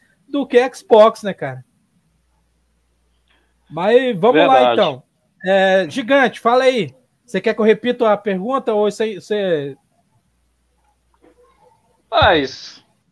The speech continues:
Speaker 2: quando foi que eu joguei Dino Crisis a primeira vez?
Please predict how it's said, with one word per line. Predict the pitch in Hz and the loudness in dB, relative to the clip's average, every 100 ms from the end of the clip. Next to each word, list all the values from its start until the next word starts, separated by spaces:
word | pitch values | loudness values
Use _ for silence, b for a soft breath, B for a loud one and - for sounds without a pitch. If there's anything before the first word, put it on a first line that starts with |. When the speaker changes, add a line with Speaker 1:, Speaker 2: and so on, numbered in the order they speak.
| _ | _
Speaker 2:
quando | - 233 254 226 | -4 -4 -2 -4
foi | - - 226 | -4 0 0
que | 226 | 2
eu | 214 | -2
joguei | 185 170 165 170 | 0 -2 0 -2
Dino | 170 151 | -2 -4
Crisis | 165 165 | -4 -6
a | 165 | -6
primeira | 170 160 160 131 | -10 -4 -2 -2
vez? | 113 165 185 131 107 - | -4 -4 -4 -6 -10 -18